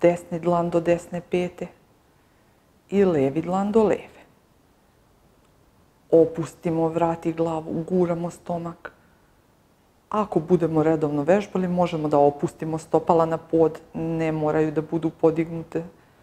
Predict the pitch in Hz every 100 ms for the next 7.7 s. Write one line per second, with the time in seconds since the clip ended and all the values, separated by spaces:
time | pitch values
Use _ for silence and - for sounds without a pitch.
0 | _ _ _ _ 165 160 160 165 160 160
1 | 165 156 - 202 196 190 180 185 - 202
2 | 190 190 - - - _ _ 175 170 160
3 | 165 165 160 160 - 151 - - _ _
4 | _ _ - 160 156 147 147 147 139 131
5 | - 147 143 135 131 - - 143 - 160
6 | - _ _ _ 156 147 139 139 135 -
7 | 113 147 185 190 190 175